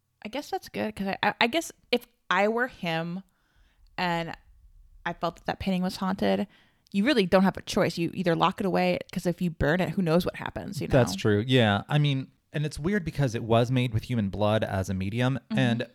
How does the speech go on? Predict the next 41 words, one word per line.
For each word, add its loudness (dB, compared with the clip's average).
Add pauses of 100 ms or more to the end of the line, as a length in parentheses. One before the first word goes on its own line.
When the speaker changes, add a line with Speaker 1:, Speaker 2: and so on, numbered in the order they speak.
Speaker 2:
other 0
paintings -2
have 0
done 0
that -2
before. -4
People -4
have -4
used -4
their -4
own -4
blood 2
as -2
a -4
medium -6
for -12
painting -6
before. -12 (180)
Speaker 1:
Mm-hmm. -16 (440)
Speaker 2:
But 2 (680)
it's -6
just -6
weird -2
'cause -2
think -4
about 0
magical -6
practices -6
throughout -2
the -10
years. -4
Speaker 1:
Mm-hmm. -8 (260)
Speaker 2:
Uh, 2
things -6
like -2 (140)
blood, 0
urine, -2
saliva, -2
all 0
of -4
those 0